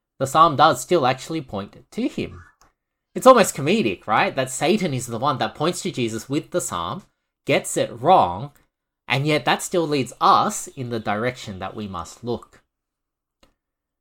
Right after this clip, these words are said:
And so what should we actually see? Well, when we consider Jesus in this psalm, it's,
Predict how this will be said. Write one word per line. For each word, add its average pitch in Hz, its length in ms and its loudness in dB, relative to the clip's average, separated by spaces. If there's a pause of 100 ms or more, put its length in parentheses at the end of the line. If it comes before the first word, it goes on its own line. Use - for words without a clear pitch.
(100)
And 123 80 -12
so 151 100 -2
what 190 220 0
should 156 220 -4
we 120 260 -4
actually 98 560 -4
see? 87 520 -12 (1300)
Well, 156 360 0 (300)
when 165 140 -4
we 170 80 0
consider 175 440 0
Jesus 147 480 2
in 127 180 -6
this 127 160 -4
psalm, 92 400 -6
it's, - 180 -12